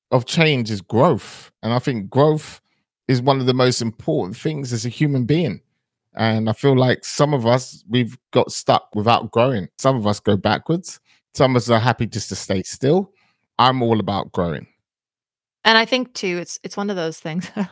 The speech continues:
Speaker 2: <laughs> I like to think that we're maybe all on a spiral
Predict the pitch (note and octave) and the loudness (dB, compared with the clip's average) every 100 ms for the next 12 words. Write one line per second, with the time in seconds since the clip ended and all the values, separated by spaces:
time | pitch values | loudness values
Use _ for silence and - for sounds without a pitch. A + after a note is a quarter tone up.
0 | A3+ - - C#4+ C4 F4 E4+ - F3+ F3+ | -8 -10 -16 -2 2 2 2 0 0 0
1 | F3 E3+ - F#3+ F#3 F3 F3 E3+ - D#3 | 0 0 0 -2 -2 -2 -2 -2 0 0
2 | D#3+ D#3 D#3+ E3 - D#3 D#3 D#3+ D#3 D#3 | 0 0 -4 -8 -6 -4 -4 -4 -4 -6
3 | D#3 D#3 D#3+ | -6 -8 -12